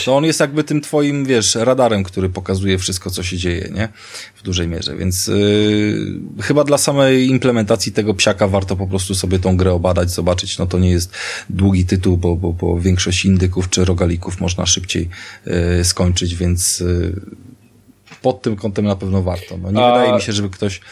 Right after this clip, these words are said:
Speaker 1: opowiadał potem historie niestworzone o tej grze, ale, ale gdzieś tam się odbije na pewno echem.
Speaker 2: E, mi, mi, Michale, a ty mówiłeś, że ograłeś godzinę i,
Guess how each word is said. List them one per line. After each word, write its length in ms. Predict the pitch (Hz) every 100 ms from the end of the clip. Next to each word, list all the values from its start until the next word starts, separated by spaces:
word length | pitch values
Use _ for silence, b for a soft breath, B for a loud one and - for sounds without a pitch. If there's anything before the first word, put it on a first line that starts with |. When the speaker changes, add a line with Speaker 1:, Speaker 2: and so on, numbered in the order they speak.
| B B -
Speaker 1:
opowiadał 560 | 98 110 113 113 104
potem 280 | 95 95 98
historie 440 | 92 101 107 101
niestworzone 640 | 95 92 92 - 98 95 92
o 60 | 92
tej 180 | 98
grze, 320 | 95 98 135 165
ale, 260 | 160 151 -
ale 320 | 139 135 123 123 - - -
gdzieś 220 | 117 120
tam 140 | - 104
się 120 | 113
odbije 320 | 101 92 90
na 80 | 87
pewno 320 | 87 85 85
echem. 220 | 87 87 92 - _ -
Speaker 2:
E, 500 | 123 123 127 127 123 123 131 135
mi, 280 | 139 156
mi, 140 | 160 170
Michale, 560 | 175 165 190 180 160
a 120 | 151 147
ty 220 | 160 151
mówiłeś, 400 | 151 143 147 139
że 100 | 147
ograłeś 380 | 131 143 139 127
godzinę 380 | 131 127 139
i, 140 | 139